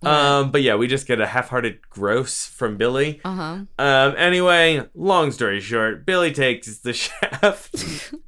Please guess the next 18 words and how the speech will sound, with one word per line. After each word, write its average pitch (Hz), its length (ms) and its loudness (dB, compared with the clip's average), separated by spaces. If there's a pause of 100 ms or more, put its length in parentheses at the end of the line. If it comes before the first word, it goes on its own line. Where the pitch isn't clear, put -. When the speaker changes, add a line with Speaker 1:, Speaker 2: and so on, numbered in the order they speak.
(100)
Speaker 2:
Fucking - 260 -10
Speaker 1:
Billy 185 300 -2
Speaker 2:
hell. 190 80 -12
Speaker 1:
takes 151 260 -6
the - 100 -16
shaft. - 520 -6
Speaker 2:
Uh, 156 340 6
says 214 540 4 (160)
Shazam, 98 880 2 (260)
and 135 180 0
he 147 120 2
is 190 140 0
transformed 110 880 -2 (240)
to 240 220 4
Chuck's 180 500 0
own 233 600 6 (200)
Zachary 110 640 -4
Levi. 85 640 -8